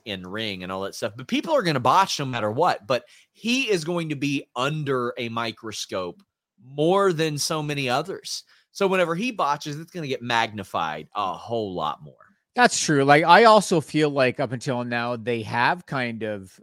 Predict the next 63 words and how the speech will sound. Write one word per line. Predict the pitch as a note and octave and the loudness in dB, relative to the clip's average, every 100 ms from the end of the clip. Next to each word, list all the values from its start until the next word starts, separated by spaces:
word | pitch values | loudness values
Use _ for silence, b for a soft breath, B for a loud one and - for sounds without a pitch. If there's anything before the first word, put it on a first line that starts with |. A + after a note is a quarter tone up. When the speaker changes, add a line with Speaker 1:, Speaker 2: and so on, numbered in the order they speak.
| _ | _
Speaker 2:
uh, | A2 G#2 | -10 -10
protected | A#2+ - A2 A#2+ | -10 -8 -8 -8
him | G#2 G2+ | -10 -8
and | G#2 | -8
they | A2 | -8
have | A2 C3 D#3+ D3 | -2 0 -2 -4
kind | C#3+ A#2+ A2+ | -4 -4 -2
of | A2 G2 | -6 -4
minimized | A#2 A2+ A2 G2+ G2+ G2 | -6 -4 -4 -4 -6 -8
him, | F#2 F2+ - b b b | -10 -12 -20 b b b
which | - C3 | -10 -8
is | B2+ | -2
why | C#3 | 0
he's | C3 | 0
done | C3 | -2
a | C3 | -4
lot | B2 A#2 | -2 -2
of | G#2 | 0
tag | C3 C3+ | -2 -2
team | C#3 C3 | -4 -6
matches, | A2+ G#2+ G#2 A#2 A2 F#2+ | -4 -4 -6 -12 -12 -14
and | A#2+ | -12
most | A#2+ B2+ B2+ | -8 -10 -8
of | |
his | A2+ | -10
singles | - C3+ A#2 | -8 -8 -6
matches | A2+ A2 - G#2 | -2 -2 -4 -6
have | G#2+ | -6
been | G2+ | -6
against | G#2 F#2+ F2 | -6 -8 -6
veterans. | G#2 D3 G#2+ F#2 A2 - - _ _ _ _ _ _ - | -6 -4 -8 -12 -18 -18 -20 _ _ _ _ _ _ -8
So | C3 | 2
I, | B2+ C3 B2+ | 4 4 2
I | |
feel | C3 E3 | -2 -2
like | E3 | -2
they've | C#3 B2 | -2 0
already | B2 A2+ B2+ D#3 | 0 0 -4 -4
done | A2+ G2 | -4 -6
that. | F#2 D#2+ - b b | -10 -12 -16 b b
And | D#3+ F3 | 0 2
maybe | A3 B3+ A#3+ | 2 2 -2
that's | E3+ E3 - | 0 0 -2
why | D#3 D3 C#3 | 2 2 2
he | C#3+ C3 | 0 -2
hasn't | C3+ C3+ C3+ B2+ | 0 0 -2 -6
come | C#3+ C3 | -6 -6
along | B2+ B2+ B2+ | -4 -4 -4
maybe | B2+ C3 | -4 -4
as | A2+ | -4
much | A#2 A#2+ B2+ | -6 -6 -6
as | A2 | -4
he | B2 | -4
otherwise | B2 A#2 G#2 | -2 -2 -2
would | C#3+ G3 | -4 -2
have. | G2+ F#2+ | -2 -2
Maybe | B2+ B2 | -6 -6
it's | - | -8
because | C3+ B2+ - | -6 -6 -6
he | B2 B2+ | -2 0
is | F#3+ F#3 | 0 -2
kind | - B2 A#2 | -6 -6 -4
of | A2 G2 | -6 -8